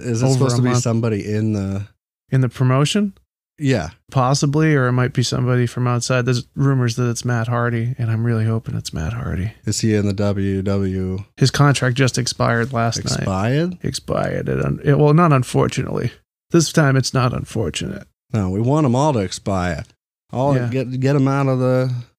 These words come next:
Speaker 1: the, the mean one.
Speaker 2: Yeah.
Speaker 1: We got Darby Allin.
Speaker 2: Okay. Oh, you skipped the Dustin Rhodes and Jake Hager match?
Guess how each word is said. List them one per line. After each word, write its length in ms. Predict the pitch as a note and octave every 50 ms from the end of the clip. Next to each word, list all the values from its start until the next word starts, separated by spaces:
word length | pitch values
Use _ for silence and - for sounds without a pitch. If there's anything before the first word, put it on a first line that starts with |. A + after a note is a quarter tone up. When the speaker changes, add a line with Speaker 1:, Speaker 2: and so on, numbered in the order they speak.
| _ _ _ _ _ _
Speaker 1:
the, 540 | C#3+ - A2+ A#2+ A#2+ B2 B2+ B2 A#2+ B2 A#2
the 60 | B2+ C3
mean 280 | C3 C#3+ D#3 D#3 C3
one. 260 | F#2 C#2+ C2 - A2 - _ _ _ _ _
Speaker 2:
Yeah. 340 | - D3 C#3+ C3+ A#2 A#2+ A#2 - _ _ _ _ _ _ _ _
Speaker 1:
We 120 | C3 B2+
got 200 | B2+ C3 B2 A#2+ A#2
Darby 380 | C3 B2+ C3 B2 B2 B2 A#2
Allin. 500 | A2+ G#2+ G2 F#2 F2+ F2 E2 D#2+ D#2+ F#2+ - _ _ _ _ _ _ _ _ D#3
Speaker 2:
Okay. 260 | C3 - C#3 C#3 C3+ - -
Oh, 60 | D3+
you 160 | D#3 D3 C#3
skipped 400 | C3 - - - C#3+ C3+ - -
the 300 | - C3 C3 B2+ B2+ B2+ B2+
Dustin 400 | C3 - C3 C3 - - C3 B2+
Rhodes 300 | B2+ B2+ C3 C3 B2+ C3
and 180 | B2 B2 A#2+
Jake 220 | B2 C3 B2+ A#2+ B2+
Hager 280 | C3 B2 B2 B2 C3+
match? 380 | B2+ C3 C3 C3 C3 C3 - -